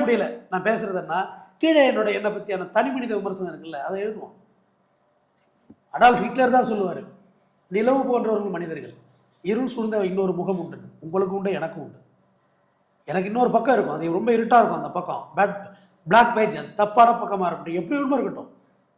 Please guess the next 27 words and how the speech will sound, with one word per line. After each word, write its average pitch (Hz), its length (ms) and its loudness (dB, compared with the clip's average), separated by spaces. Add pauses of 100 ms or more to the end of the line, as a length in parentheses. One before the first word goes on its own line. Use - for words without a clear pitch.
(200)
இருட்டுல 233 320 0
நம்ம 208 160 0
வெளிச்சம் 220 280 0
இருக்காது, 151 260 -6 (360)
அதுல 190 240 -2
என்ன 233 160 2
தவறு 240 260 6
வேணுமோ 226 200 2
நான் 196 180 2
பண்ணலாம். 131 300 -10 (380)
நீ 180 80 -4
உங்களுக்கு 202 360 -4
அதுதான், 185 280 -4
எல்லாருக்கும் 185 340 -8
அதுதான், - 240 -20 (420)
கேமராமேனுக்கு 175 520 0
அதுதான், 175 260 0
எல்லாருக்கும் 208 340 2
அதுதான். - 240 -18 (480)
ஆனா 123 240 -6 (640)
அதுதான் 226 380 -2
அடால்ஃப் 180 320 0
ஹிட்லர் 185 320 -6
சொல்றான். 127 260 -16 (800)
ரொனால்டோ 254 420 8
தெரியுமா 180 280 2
உங்களுக்கு? 147 280 -6